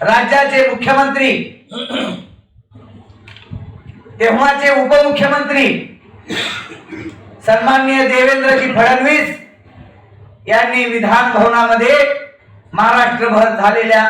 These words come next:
आंदोलनाची आणि आझाद मैदानावर होत असलेल्या बेमुदत उपोषणाची दखल घेत प्रशिक्षणाचा पाच महिन्याचा कालावधी वाढवला. आमची मागणी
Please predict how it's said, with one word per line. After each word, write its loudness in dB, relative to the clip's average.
आंदोलनाची 0
आणि 2
आझाद 0
मैदानावर 0
होत 4
असलेल्या 0
बेमुदत -4
उपोषणाची -4
दखल 2
घेत 0
प्रशिक्षणाचा 0
पाच 2
महिन्याचा 2
कालावधी 2
वाढवला. 0
आमची 0
मागणी 2